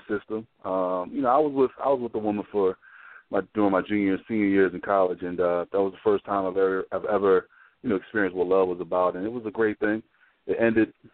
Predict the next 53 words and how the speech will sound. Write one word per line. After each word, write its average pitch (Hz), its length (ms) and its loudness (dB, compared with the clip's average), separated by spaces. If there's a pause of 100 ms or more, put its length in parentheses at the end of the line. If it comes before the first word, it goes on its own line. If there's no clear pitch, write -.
(140)
pretty, 127 240 -4
pretty 127 260 -4
badly, 104 480 2 (180)
and 98 460 -2
I 101 40 -2
think 101 200 -6
that 95 180 0
was 98 200 -4
the 95 280 4
beginning 95 380 -2
of 90 80 -2
my 110 200 0
player 92 280 0
stage. 85 360 -4
So, 90 100 -8 (100)
so 92 160 -2
for, 95 80 -6
like, 87 120 -4
the 90 40 -12
next 101 240 -4 (260)
few 113 100 -6
years, 98 460 2
I 98 60 0
was 92 200 -4 (560)
pretty 110 180 -4
much 98 200 0
getting 95 200 -2
it 95 100 -2
in. 95 240 0
So 87 300 -4 (560)
when 101 140 0
you 107 80 0
talk 117 220 0
about 98 220 0
a 87 60 0
dime, 110 360 0
if 90 80 -6
you 104 100 -8
would 107 160 4
have 104 140 2
asked - 100 -20
me 98 80 -8
this 101 240 0
at, 92 200 0 (120)
at 87 120 -4 (100)
twenty-three, 101 640 -2 (380)
you 90 160 -8
know, 85 140 -6
I'm, 95 320 -6
like 87 140 -6
I 90 160 -2
said, 104 100 -2
I'm, 101 240 -2